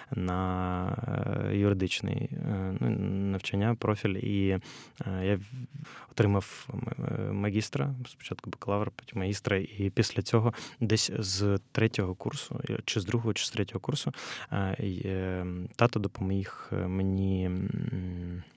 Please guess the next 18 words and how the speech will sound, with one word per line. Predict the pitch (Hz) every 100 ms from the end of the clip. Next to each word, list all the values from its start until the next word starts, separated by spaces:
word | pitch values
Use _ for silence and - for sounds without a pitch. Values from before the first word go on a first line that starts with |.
| _ _ _ _ _ - - -
на | 110
півставки, | 104 107 - 107 - - 120 _ _ _ -
е, | 127 98 95 92
підробляти | 95 101 92 98 107 135 139 - - - _ -
у | 113 95 92 95 92 92 92 95 - - _ _ _ _ _ -
сі-, | - - - 120 107
сітці | - 107 -
ресторанній, | 127 - - 135 139 156 _ -
і | 98 95
там, | - 110 120 117 107
е, | - 92 92 92 95
був | 95 98 - -
великий, | 92 90 87 95 98 - 90 90 92 95
е, | 92
юридичний | 98 95 101 - 92
відділ, | 92 120 113 90
де | 98
я | 98 95